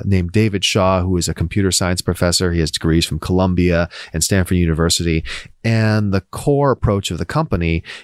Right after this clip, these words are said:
is to recruit the smartest people in the world. And at the time, they would go, and, and I think they still do this, they would go get the graduation programs of the top universities in the world, find all the people who had gotten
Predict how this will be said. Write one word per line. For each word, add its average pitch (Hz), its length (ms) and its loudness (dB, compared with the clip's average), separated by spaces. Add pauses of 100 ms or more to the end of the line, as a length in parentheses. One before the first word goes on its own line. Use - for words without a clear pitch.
(100)
is 110 260 2
to 104 120 0
recruit 98 380 0
the - 60 -8
smartest 110 540 0
people 82 320 0
in 73 80 0
the 69 80 0
world. - 420 -4 (360)
And 85 640 0
at - 140 -2
the 95 60 2
time, 113 440 0
they 90 100 0
would 82 220 -4
go, 82 340 2
and, 80 180 -2
and 90 140 0
I 87 80 0
think 180 160 -2
they - 80 0
still 85 240 0
do 107 220 2
this, 69 260 -2 (300)
they 107 80 2
would 98 160 2
go 110 240 2
get 104 420 -2
the 87 200 0
graduation 104 640 0
programs 80 540 0
of 80 100 0
the 80 80 0
top - 320 -2
universities 95 560 0
in 85 80 -2
the 82 80 0
world, 87 280 2
find 107 380 0
all 104 120 4
the 101 100 0
people 95 360 0
who 85 100 2
had 76 100 0
gotten 71 300 -2